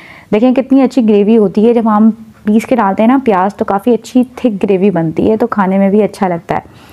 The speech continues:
तो बस ये तैयार है, अब खाना वाना खाएंगे और फिर जाएंगे हम, अ, ऊपर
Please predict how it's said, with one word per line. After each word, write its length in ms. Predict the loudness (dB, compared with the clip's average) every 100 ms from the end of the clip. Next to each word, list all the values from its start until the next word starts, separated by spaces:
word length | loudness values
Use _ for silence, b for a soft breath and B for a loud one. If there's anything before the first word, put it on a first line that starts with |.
| B B B B -4
तो 80 | 0
बस 240 | 0 0
ये 80 | 0
तैयार 400 | 2 0 0 0
है, 120 | 0
अब 420 | 0 0 0 0
खाना 240 | -2 -2 0
वाना 180 | 2 0
खाएंगे 520 | 0 0 4 4 2
और 160 | 0
फिर 240 | -2 -2 0
जाएंगे 340 | 0 0 0
हम, 340 | 0 0 -2 0
अ, 200 | 0 0
ऊपर 400 | -4 -2 -2 -2